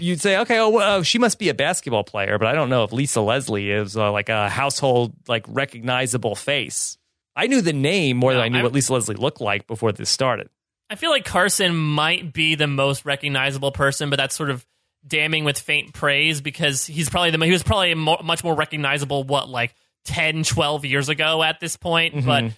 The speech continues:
Speaker 2: I guess through that sort of, like, leftover lingering fame and all the stuff he's done after the fact, he still might be by a smidge the most famous person left outside of Boy George, this side of the pond.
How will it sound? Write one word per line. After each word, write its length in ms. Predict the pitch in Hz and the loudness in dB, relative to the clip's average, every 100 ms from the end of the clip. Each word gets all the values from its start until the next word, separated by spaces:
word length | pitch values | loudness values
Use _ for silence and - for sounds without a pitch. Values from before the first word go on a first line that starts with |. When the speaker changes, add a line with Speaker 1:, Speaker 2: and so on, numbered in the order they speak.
| _ - | _ -6
Speaker 2:
I 80 | 170 | -2
guess 220 | 180 - | -2 0
through 160 | 185 | 2
that 160 | 175 160 | 2 2
sort 160 | 190 160 | 0 -2
of, 100 | 143 | 0
like, 300 | 143 139 - _ _ 165 160 | 0 0 -4 _ _ -6 0
leftover 680 | 185 180 - 190 175 160 170 | 2 0 -4 0 2 2 0
lingering 600 | 151 151 160 165 160 151 | 0 0 0 0 -2 -2
fame 280 | - 147 147 | -2 -2 0
and 80 | 143 | 0
all 100 | 143 | 0
the 100 | 135 | -2
stuff 240 | 143 135 | -4 -4
he's 160 | 143 127 | -6 -4
done 180 | 127 | -6
after 340 | - 131 - 170 | -2 -4 -4 -10
the 80 | 160 | -6
fact, 320 | 170 156 - | -2 -4 -4
he 80 | 156 | -10
still 260 | - 214 | -4 -2
might 520 | 170 165 165 160 156 | 0 2 2 2 -2
be 160 | - 151 | -4 -4
by 200 | 139 131 | 0 -2
a 60 | 127 | -2
smidge 440 | - 143 127 - | -6 -4 -4 -4
the 80 | 131 | -8
most 220 | 127 - | -6 -6
famous 280 | 135 120 - | -8 -8 -8
person 260 | 123 - 127 | -8 -8 -6
left 320 | 135 127 - | -4 -4 -4
outside 440 | 147 143 - 151 139 | -6 -2 -2 0 -2
of 100 | 135 | -4
Boy 180 | 127 | -6
George, 340 | 123 135 113 - | -6 -10 -12 -2
this 220 | 208 208 | 0 2
side 200 | 196 165 | 0 0
of 80 | 139 | -2
the 80 | 135 | -4
pond. 440 | 143 110 98 | -6 -8 -14